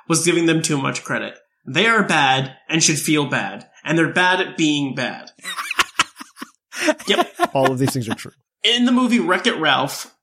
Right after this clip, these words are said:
Speaker 1: Zengrief says, "Just because you are a bad guy doesn't mean you are a bad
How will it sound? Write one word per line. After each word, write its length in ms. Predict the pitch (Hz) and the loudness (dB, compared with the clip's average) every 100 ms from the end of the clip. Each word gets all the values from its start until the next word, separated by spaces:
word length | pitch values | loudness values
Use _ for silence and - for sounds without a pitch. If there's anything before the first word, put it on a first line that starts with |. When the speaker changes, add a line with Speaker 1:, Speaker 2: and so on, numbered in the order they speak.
| 175 | -6
Speaker 1:
Zengrief 540 | 156 208 214 214 208 196 | 0 0 0 0 0 2
says, 520 | - 160 143 139 - - - | 0 2 2 -2 -6 -16 -12
"Just 380 | 147 175 202 - | -2 2 2 2
because 360 | 208 196 185 160 | 0 2 0 2
you 140 | 175 | 2
are 160 | 165 156 | 4 2
a 40 | |
bad 340 | 165 156 147 139 | 2 2 2 -2
guy 460 | 147 135 123 120 - _ _ | 2 2 2 -4 -12 _ _
doesn't 360 | 185 165 165 156 | 0 0 0 -2
mean 320 | 170 165 160 | 2 2 2
you 180 | 147 147 | 0 0
are 160 | 156 | 0
a 260 | 147 147 143 | 2 0 -2
bad 500 | - 143 139 131 120 | -4 2 2 2 -4